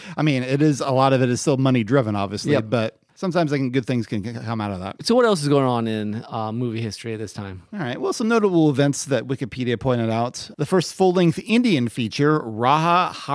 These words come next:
Speaker 1: Harishchandra. I'm sure I'm not saying that right, and I apologize. Uh, but it premiered this year in, on April
Speaker 2: When does
Speaker 1: twenty-first.
Speaker 2: a f-, like, you know, we were talking about this is early Hollywood. Does Bollywood start as early, or does that come much later?
Speaker 1: That is a good question, and I did not dig into that for this.
Speaker 2: Okay.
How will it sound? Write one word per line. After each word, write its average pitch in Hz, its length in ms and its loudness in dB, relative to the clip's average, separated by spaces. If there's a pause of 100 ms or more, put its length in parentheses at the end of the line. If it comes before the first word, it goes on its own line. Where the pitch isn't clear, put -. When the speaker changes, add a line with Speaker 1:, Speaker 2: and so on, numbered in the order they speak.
(300)
Speaker 1:
Harishchandra. 110 760 0 (360)
I'm 95 200 -10
sure - 320 0
I'm 104 120 0
not 98 160 -4
saying 92 220 -6
that 92 160 -4
right, 110 200 0
and 107 180 -4
I 104 40 -2
apologize. 101 520 -6 (320)
Uh, 123 200 -2
but 117 180 2
it 170 140 2
premiered 147 500 4
this 123 220 -2
year 131 180 2
in, 117 180 0
on 131 120 0
April 110 300 -4 (140)
Speaker 2:
When 123 140 -2
does 269 120 0
Speaker 1:
twenty-first. 160 400 0 (260)
Speaker 2:
a 233 60 -2
f-, - 140 0
like, 202 180 2
you 170 80 -4
know, 214 60 2
we 214 60 2
were 214 60 4
talking 190 180 2
about 151 120 2
this 151 180 0
is 139 100 -4
early 131 300 2
Hollywood. 117 680 0
Does 139 180 0
Bollywood 180 540 0
start 170 240 2
as 147 80 0
early, 170 360 2
or 196 40 4
does 156 80 4
that 160 140 0
come 165 160 0
much 151 260 0
later? 139 380 0
Speaker 1:
That 233 220 2
is 233 140 2
a 160 140 2
good 170 340 0
question, 147 480 0
and 113 80 2
I 123 100 4
did 127 120 0
not 143 200 2
dig 127 180 2
into 123 260 2
that 101 220 -2
for 110 180 0
this. 107 300 0
Speaker 2:
Okay. 113 140 -2